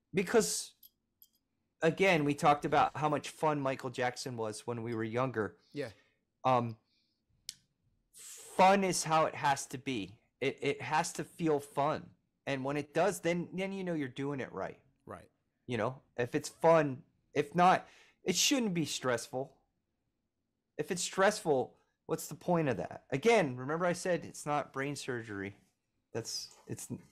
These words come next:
Speaker 1: it, it has to be, it has to have that element in it where it's fun to do and stuff. And, and I know that musicians take it very serious,
Speaker 2: Mm.
Speaker 1: but if you don't have fun doing it, then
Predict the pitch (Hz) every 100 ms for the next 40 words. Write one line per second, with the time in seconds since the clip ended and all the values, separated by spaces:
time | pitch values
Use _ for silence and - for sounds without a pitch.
0 | _ - 127 - 135 151 156 - 143 139
1 | 131 - - - _ - 151 165 - 156
2 | 151 147 147 135 - 139 147 127 117 113
3 | 113 - 113 113 107 107 - _ _ _
4 | _ - 127 - - 147 143 143 127 -
5 | 123 123 123 123 120 120 120 - 127 113
6 | - 117 - - 147 165 160 175 180 180
7 | 160 143 147 - 147 - - 131 - -
8 | 117 117 127 - 131 113 104 90 - -
9 | - 117 113 98 95 _ _ _ _ _
10 | _ _ - - 139 117 - _ _ _
11 | _ _ _ _ _ _ _ _ _ -
12 | 143 147 147 - 156 175 127 143 131 -
13 | 135 127 120 123 113 101 - - 120 113
14 | 110